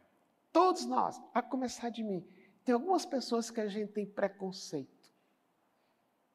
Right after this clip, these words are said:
Agora, se a cidade sabe que tem uma igreja, não tô chamando pra sermos uma igreja inclusiva, que é um texto,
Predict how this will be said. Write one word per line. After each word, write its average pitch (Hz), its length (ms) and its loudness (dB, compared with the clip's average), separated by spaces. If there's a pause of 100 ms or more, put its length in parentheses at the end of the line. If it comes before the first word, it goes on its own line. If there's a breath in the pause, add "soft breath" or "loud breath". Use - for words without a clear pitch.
(360)
Agora, 208 260 6
se 262 340 0 (920)
a 170 100 -8
cidade 254 640 10
sabe 156 460 4
que - 100 -2
tem - 180 2
uma 320 160 4
igreja, 214 560 0 (640)
não 170 80 -6
tô 254 160 0
chamando 214 380 -2
pra 185 100 -4
sermos 196 340 -2
uma 185 80 0
igreja 180 380 -2
inclusiva, 175 540 -6
que 180 100 -10
é 185 40 -2
um 175 100 -6
texto, 170 460 -8